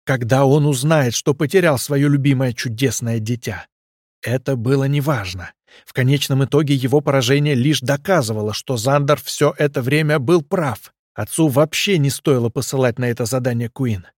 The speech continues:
С самого начала нужно было отправить Зандера, чтобы прикончить плебея, прежде чем всё вышло из-под контроля. Несясь по пустыне на спине морового волка,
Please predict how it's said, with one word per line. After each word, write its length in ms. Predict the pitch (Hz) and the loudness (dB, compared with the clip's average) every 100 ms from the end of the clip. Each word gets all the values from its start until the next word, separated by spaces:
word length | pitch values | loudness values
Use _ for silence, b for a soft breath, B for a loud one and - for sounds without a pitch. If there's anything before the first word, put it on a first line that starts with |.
| _ _ | _ _
С 80 | - | -6
самого 380 | 131 127 123 131 | -2 -2 0 -2
начала 520 | 135 - 147 127 123 | -2 0 0 2 0
нужно 520 | 127 147 147 127 143 | 0 0 0 0 0
было 360 | 113 143 139 131 | 2 4 4 2
отправить 520 | - 135 131 123 120 | -2 -4 -2 -2 -4
Зандера, 600 | 110 143 135 110 98 87 | 0 2 2 0 -6 -8
чтобы 320 | - - 123 | -8 -2 -2
прикончить 640 | 123 156 - 143 113 117 - | -2 -4 -2 -2 -2 -6 -6
плебея, 460 | - 143 127 127 104 | 0 0 2 0 0
прежде 400 | - 131 107 113 | -2 -2 -2 -6
чем 220 | - 117 | -6 -6
всё 300 | - - 156 | -8 -2 0
вышло 420 | 107 147 135 139 | 2 0 -2 -4
из-под 560 | 131 - 139 - 135 - | -4 -4 -6 -6 -8 -6
контроля. 540 | 120 110 - 92 90 - _ - | -6 -6 -8 -10 -14 -20 _ -4
Несясь 440 | 127 143 - 147 | -2 0 0 -2
по 140 | - 156 | -2 -4
пустыне 600 | 185 160 - 185 135 117 | -4 -6 -4 -2 0 0
на 160 | 120 | -2
спине 480 | 127 - 147 147 147 | -4 -6 -2 0 0
морового 500 | 127 123 127 143 123 | 0 -2 0 0 0
волка, 440 | 120 156 147 170 | 0 0 0 -4